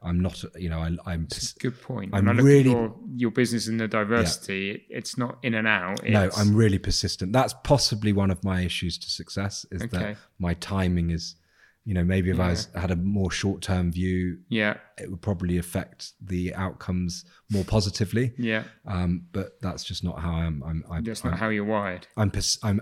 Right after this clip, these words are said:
Speaker 1: I'm, I'm very persistent.
Speaker 2: Yeah.
Speaker 1: And I, I just keep, I don't quit. I keep going. Um, and I think, uh, was it, um, Elon Musk said one of the biggest, uh,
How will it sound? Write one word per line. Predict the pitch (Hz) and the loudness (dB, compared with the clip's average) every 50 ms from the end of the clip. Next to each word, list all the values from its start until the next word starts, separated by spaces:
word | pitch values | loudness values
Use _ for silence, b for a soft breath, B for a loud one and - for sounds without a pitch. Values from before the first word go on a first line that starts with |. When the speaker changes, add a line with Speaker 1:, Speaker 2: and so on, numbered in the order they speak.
| - - | -2 0
Speaker 1:
I'm, | 110 104 117 - | 0 0 0 0
I'm | 110 95 92 87 | -2 -2 -2 -2
very | 85 113 104 95 92 85 | 0 0 0 2 0 0
persistent. | 82 - 82 - - 82 - - - 67 58 - _ _ _ | -2 -4 -6 -6 -6 -8 -8 -10 -10 -12 -14 -16 _ _ _
Speaker 2:
Yeah. | - 95 92 87 - - _ - | -18 -16 -16 -16 -18 -20 _ -10
Speaker 1:
And | 85 82 82 78 82 | -6 -6 -4 -4 -4
I, | 80 82 - _ - - _ | -6 -6 -8 _ -18 -18 _
I | - 82 | -10 -10
just | 80 - - - - - | -8 -8 -10 -12 -14 -14
keep, | - - 82 - - | -12 -12 -10 -8 -10
I | 85 | -8
don't | 80 82 80 - | -8 -8 -8 -10
quit. | - - 87 76 - - | -10 -10 -10 -10 -10 -10
I | 73 | -14
keep | - - 92 - | -10 -10 -10 -8
going. | - 85 76 73 76 73 69 - _ _ _ _ _ _ _ _ _ _ _ _ | -8 -8 -6 -6 -8 -8 -10 -14 _ _ _ _ _ _ _ _ _ _ _ _
Um, | - 85 80 80 78 78 - - | -8 -8 -6 -6 -6 -8 -10 -10
and | - 85 82 80 76 - - - _ _ _ _ _ _ _ _ | -8 -8 -6 -6 -8 -10 -14 -20 _ _ _ _ _ _ _ _
I | - 90 | -10 -10
think, | - - - 135 120 107 - - - - - | -10 -4 0 0 2 2 0 -4 -8 -4 -2
uh, | 92 90 90 90 90 90 87 | -2 0 0 0 -2 -4 -4
was | - 110 95 - | -6 -8 -6 -4
it, | 101 92 - - _ - - | -6 -6 -8 -10 _ -6 -4
um, | 98 92 90 87 85 85 82 85 B B B B B B B B B B B - | -2 0 0 0 0 -2 -4 -6 B B B B B B B B B B B -2
Elon | 117 110 104 104 98 95 | 0 2 2 4 4 4
Musk | 98 104 101 - - - - | 4 2 2 0 -2 -4 0
said | - 123 113 92 92 | 2 2 2 2 2
one | 101 107 101 104 | 0 0 2 2
of | 101 92 - - | 0 -2 -4 -4
the | - 101 95 92 92 85 B B B B B B B B B _ _ | -2 0 0 0 0 -2 B B B B B B B B B _ _
biggest, | - 107 90 90 95 87 - - - - - - | -2 0 0 0 0 -2 -2 -4 -6 -8 -4 -2
uh, | 101 92 90 87 87 85 87 - | -2 0 0 0 0 0 -2 -4